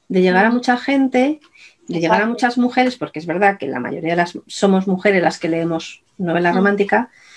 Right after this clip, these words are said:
Speaker 1: y
Speaker 2: Sí.
Speaker 1: de transmitir, eh, ciertos valores.
Speaker 2: Exactamente. Es que no veo por qué tiene que ser, a ver, que las mujeres no somos tontas.
Speaker 1: Para
Speaker 2: A ver,
Speaker 1: nada.
Speaker 2: exactamente, que, que una historia de amor también puede tener un trasfondo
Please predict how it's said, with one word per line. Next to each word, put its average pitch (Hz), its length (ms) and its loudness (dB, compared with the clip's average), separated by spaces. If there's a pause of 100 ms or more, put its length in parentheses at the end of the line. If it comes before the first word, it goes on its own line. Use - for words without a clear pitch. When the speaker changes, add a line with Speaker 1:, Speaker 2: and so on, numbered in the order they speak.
(240)
Speaker 1:
y 214 100 4
Speaker 2:
Sí. 190 60 6
Speaker 1:
de 185 240 6
transmitir, 214 560 0 (140)
eh, - 240 -18
ciertos 214 340 0
valores. 180 680 0 (500)
Speaker 2:
Exactamente. 220 960 -4 (260)
Es - 120 -20
que 226 120 -2
no 226 120 0
veo 233 160 -2
por 226 140 -4
qué 226 100 -2
tiene 220 340 -2
que 220 120 -4
ser, 214 320 2 (400)
a 226 100 2
ver, 254 140 -2
que 233 80 -8
las 208 140 -8
mujeres 233 320 -4
no 262 100 -2
somos 262 280 0
tontas. 220 640 -4 (300)
Speaker 1:
Para 175 220 2
Speaker 2:
A - 20 0
ver, 185 180 2
Speaker 1:
nada. 185 220 -4 (640)
Speaker 2:
exactamente, 226 680 -4
que, 202 160 -4
que 214 160 -2
una 214 140 -2
historia 233 280 0
de 240 60 4
amor 254 280 0 (260)
también 240 280 -2
puede 254 160 2
tener 262 180 -2
un 254 140 -6
trasfondo 247 720 2